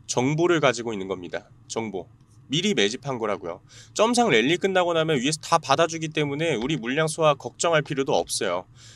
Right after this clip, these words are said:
그렇기 때문에 지금 같은 바닥권에서 여러분들이 매수하고 매집하면 올 하반기에 정말 여러분들 인생에서 역대급 수익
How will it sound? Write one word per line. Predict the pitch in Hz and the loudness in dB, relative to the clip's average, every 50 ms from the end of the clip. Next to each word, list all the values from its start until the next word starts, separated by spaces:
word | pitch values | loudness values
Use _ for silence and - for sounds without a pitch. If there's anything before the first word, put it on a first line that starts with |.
| - _ | -20 _
그렇기 | - - 175 202 202 - 208 | 0 2 4 4 4 2 -2
때문에 | - 170 170 156 147 147 165 170 151 101 85 87 67 - | -2 0 0 0 0 0 0 0 0 0 -2 -4 -8 -6
지금 | - - 160 156 185 196 | -4 -2 -2 0 0 2
같은 | 175 170 165 - 160 | 2 2 0 0 -4
바닥권에서 | 156 - 120 123 151 160 156 151 135 123 113 107 104 87 - - - - _ _ - - - - - - - - - - | -6 -2 0 2 2 2 2 2 0 0 0 -2 -4 -8 -8 -10 -20 -20 _ _ -20 -20 -20 -20 -20 -20 -20 -20 -8 -2
여러분들이 | 113 117 131 139 135 127 107 117 127 151 170 170 - - _ _ _ _ - - | 2 2 4 4 2 0 0 0 -2 -2 -2 -4 -10 -18 _ _ _ _ -8 0
매수하고 | 101 107 117 131 - - 160 156 147 143 127 143 156 165 160 160 | 4 6 6 6 4 4 4 6 6 6 4 2 -2 -2 0 2
매집하면 | - 101 120 127 - 196 - - 151 143 123 98 82 78 - - - _ _ - | 2 2 2 2 0 -4 -4 -2 -2 0 0 0 -2 -4 -8 -20 -20 _ _ 0
올 | 123 147 190 | 2 4 6
하반기에 | 214 226 208 196 185 160 160 156 | 6 6 4 4 0 0 0 -2
정말 | 156 143 131 127 131 131 127 123 117 107 92 - - | -2 -2 -4 -2 0 2 2 2 0 0 -2 -2 0
여러분들 | 110 120 147 165 151 143 139 143 131 | 2 4 4 4 2 0 -2 -2 -4
인생에서 | 101 98 101 120 110 98 95 123 113 92 - - 98 | -4 -4 -6 -6 -6 -6 -4 -6 -8 -8 -8 -8 -6
역대급 | 101 101 - - 160 156 160 - - - | -6 -6 -4 -4 -4 -4 -4 -6 -12 -10
수익 | - - 101 90 | -8 -8 -8 -8